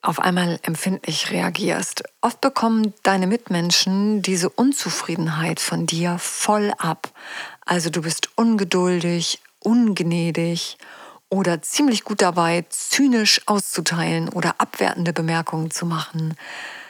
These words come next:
Ähm, und in deinem Körper macht sich diese Unzufriedenheit übrigens auch bemerkbar in Form von Anspannungen, Muskelanspannungen, Verkrampfungen oder eben extremem Druck.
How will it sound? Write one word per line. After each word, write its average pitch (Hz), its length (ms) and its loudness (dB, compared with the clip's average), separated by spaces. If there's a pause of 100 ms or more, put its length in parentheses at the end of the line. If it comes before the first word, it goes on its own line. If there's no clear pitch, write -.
(220)
Ähm, 175 440 0
und 190 160 0
in 185 80 0
deinem 175 260 2
Körper 185 440 0
macht 180 260 -2
sich 175 180 -4
diese 170 260 -2
Unzufriedenheit 185 800 -2
übrigens 180 260 -2
auch 196 200 -2
bemerkbar 165 640 0
in 190 140 0
Form 180 320 0
von 175 380 -2
Anspannungen, 170 920 0 (520)
Muskelanspannungen, 165 1160 0
Verkrampfungen 185 960 0 (260)
oder 180 340 0
eben 165 140 0
extremem 165 540 -4
Druck. - 340 -6